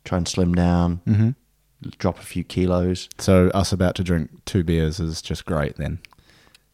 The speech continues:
Speaker 1: The thing is as well, what I'm, what I'm hoping is that it doesn't set me up to go to the bottle shop afterwards, like Carwyn Cellars on the way home, and drink, like, six more when I get in.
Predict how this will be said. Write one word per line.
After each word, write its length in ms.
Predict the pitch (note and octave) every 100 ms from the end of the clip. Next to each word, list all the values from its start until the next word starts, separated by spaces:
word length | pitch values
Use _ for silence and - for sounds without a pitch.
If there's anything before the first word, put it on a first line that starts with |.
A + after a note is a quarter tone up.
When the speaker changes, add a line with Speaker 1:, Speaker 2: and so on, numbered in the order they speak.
| _
Speaker 1:
The 140 | A#2
thing 180 | A2+ B2+
is 120 | A2+
as 100 | G2
well, 220 | F#2+ G2+ F#2
what 100 | F#2+
I'm, 220 | F#2+ F#2+
what 100 | G#2
I'm 80 | F#2+
hoping 300 | A2 G#2 F#2+
is 140 | E2+
that 60 | F#2
it 100 | -
doesn't 240 | F#2 F2
set 200 | - F2
me 120 | G2
up 100 | F2+
to 140 | - F#2
go 260 | - F#2
to 60 | E2+
the 80 | F2+
bottle 240 | F#2 -
shop 200 | F#2+ F2+
afterwards, 460 | F2+ F2+ - E2+ -
like 160 | -
Carwyn 300 | - E2+ F#2
Cellars 260 | F2 F#2+ F2+
on 80 | F#2
the 60 |
way 100 | F2
home, 240 | E2+ F2 F2
and 100 | E2
drink, 160 | D#3+ -
like, 200 | E2+ -
six 380 | - F#2 -
more 140 | F2 F2
when 100 | F2+
I 40 |
get 100 | F#2
in. 200 | F#2 F#2+